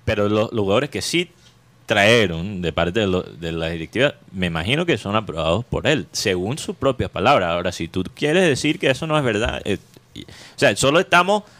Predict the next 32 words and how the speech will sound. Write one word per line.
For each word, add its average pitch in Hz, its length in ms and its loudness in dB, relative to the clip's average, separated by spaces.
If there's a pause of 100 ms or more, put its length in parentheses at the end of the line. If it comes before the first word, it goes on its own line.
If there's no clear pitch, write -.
analizando 135 760 2 (560)
con 107 160 0
base 143 280 2
a 160 60 6
lo 104 220 0
que - 260 -8
él 196 240 4
nos 143 160 2
dijo 170 240 4
hace 120 240 0
di-, 101 160 -6 (100)
apenas 110 380 -2
diez 120 180 0
días. 143 280 0 (1080)
O 104 80 -6
sea, 120 100 4
yo 117 200 2
tengo 190 260 2
que 160 100 -2
pensar, 117 420 2
porque 87 220 -8
vamos 131 300 0
a, 117 160 2
a 101 200 -4
leer 101 220 0
el, 104 140 -2 (120)
el 85 240 -10
tweet 104 260 -10
de, 87 400 -6 (880)
de 87 160 -12
Pipe 87 500 -6
Sierra - 460 -8